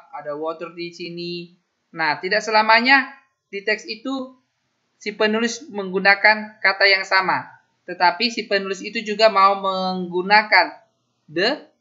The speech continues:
pronoun. Kata gan-, kata ganti. Seperti water, kata gantinya mungkin si penulis bisa menulis dengan kata it. Iya enggak? It. Oke, jadi jangan terkicau ya. Jangan mau,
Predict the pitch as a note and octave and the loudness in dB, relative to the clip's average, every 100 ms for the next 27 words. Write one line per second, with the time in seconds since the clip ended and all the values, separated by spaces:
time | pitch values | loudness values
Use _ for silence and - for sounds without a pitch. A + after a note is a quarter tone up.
0 | _ E3+ E3+ F#3 D3+ B2+ - _ _ _ | _ -2 2 4 2 -2 -12 _ _ _
1 | E3 E3+ E3+ G3 D4 - _ _ _ _ | -2 0 2 2 2 -10 _ _ _ _
2 | _ _ - E3 E3+ F3 F#3+ F#3 F#3+ F3+ | _ _ -6 -2 -2 0 -2 -2 -8 -8
3 | D#3 D3+ E3 F3+ F#3 G3+ G3+ G3+ G#3+ G#3+ | -8 -10 -10 -10 -8 -2 -2 -2 -4 -4
4 | G3 F3+ F3+ F3 F3+ G#3+ G#3+ F3+ - A3+ | -4 -4 -6 -6 -6 -4 -4 -8 -12 -14
5 | A3 F#3 E3+ E3 F#3+ G3+ E3 E3+ D#3+ D#3 | -14 -12 -12 -10 -12 -12 -14 -10 -10 -12
6 | E3+ F3+ - D#3 F3 - D3 - G3+ - | -14 -16 -14 -8 -8 -6 -10 -4 -4 -2
7 | A3+ G3+ - _ _ _ _ _ _ _ | -4 -4 -6 _ _ _ _ _ _ _
8 | _ _ _ E3 E3 D3+ D#3 E3 - _ | _ _ _ 0 0 4 2 2 -8 _
9 | _ _ _ F#3 F#3 F3+ D#3+ G#3 G3+ G3+ | _ _ _ -2 -2 -2 -4 0 2 2
10 | A3+ A#3 G#3 G#3 G#3 - F#3+ - F#3+ F3+ | 2 0 0 2 -2 -2 -4 -6 -4 0
11 | E3 G3 - - _ _ _ _ F3 F#3 | 4 4 2 -8 _ _ _ _ -6 -4
12 | F#3 F#3 F3+ F3+ F3+ | -4 0 0 0 -6